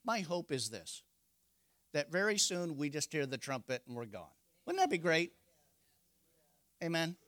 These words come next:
Eh, that'd be awesome. Get right out of here. But what if it doesn't?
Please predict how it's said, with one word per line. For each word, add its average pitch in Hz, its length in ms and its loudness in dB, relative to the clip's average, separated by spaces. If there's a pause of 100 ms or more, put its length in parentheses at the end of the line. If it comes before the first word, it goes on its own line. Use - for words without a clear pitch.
(120)
Eh, - 100 -2
that'd 165 380 -2
be 120 80 -14 (140)
awesome. 117 560 -6 (1000)
Get 151 200 0
right 135 280 4
out 131 200 2
of 135 80 0
here. 131 360 -6 (3000)
But 196 140 -4
what 220 140 -6
if 240 120 -8
it - 160 -10
doesn't? 160 320 -4